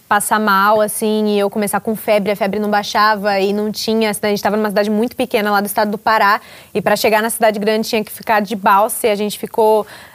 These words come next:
é, até seis horas da manhã esperando a primeira balsa que saía pra poder me levar pra um hospital. Então, assim, era cada perrengue de passar, assim, a gente ficava com muito medo. Pegava temporal na balsa, imagina o medo.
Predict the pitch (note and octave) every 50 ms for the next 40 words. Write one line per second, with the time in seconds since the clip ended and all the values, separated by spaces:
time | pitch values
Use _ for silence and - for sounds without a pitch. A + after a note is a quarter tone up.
0 | - - - F3+ G3 G#3+ G#3 B3 B3 B3 - E4+ D#4 C4+ C#4 C4 - C4+ A#3 C4+
1 | C4+ C4+ C4+ B3+ B3 B3+ - - C4 B3 B3 C#4 B3+ - B3 C4 B3 A#3+ C4+ D#4
2 | F4 D#4+ A#3 A#3+ A3+ A#3 C4+ D#4 - - - - - - D4 B3+ A#3 A#3 B3 C4+
3 | C4 A#3+ A#3 - A3+ A3 A#3 A#3+ B3 B3+ A#3+ G#3+ A3+ A3 A#3+ - C4+ C4+ C4+ C4+
4 | B3+ - - C#4+ - - A3+ F#3+ F#3 F#3 G3 G#3+ A#3+ A#3 A#3 _ _ _ _ _
5 | _ _ _ - G#3+ G#3 G#3 G#3 - - A3 G#3+ G3+ F#3+ F3+ E3+ - - - G3
6 | G#3 A3 A3+ - _ _ _ - A3+ B3 D4 D4+ - C#4+ C4 A3+ A3+ G3+ G3+ A3
7 | B3 C4 C4 A3+ G#3+ G3 - - - - - - - _ _ _ G3 F3+ F3 -
8 | - G#3 G#3 - G#3+ G3+ G#3+ - A#3+ A3+ A#3+ A#3+ A3 - - B3+ A3+ A#3+ B3+ A#3+
9 | A#3+ A#3+ A3 D4+ C#4+ B3+ G#3+ - - A#3 G#3+ A#3 A3+ A3+ A3+ B3 A#3+ A#3 D4 C4
10 | A#3+ A3+ A#3 A#3+ B3 A#3+ G#3+ G#3+ G3+ G3+ A3 B3 B3 - B3+ A#3 A3 G3+ A#3 A#3+
11 | C4+ D4 C#4 A#3 G#3 F#3 F#3+ F#3+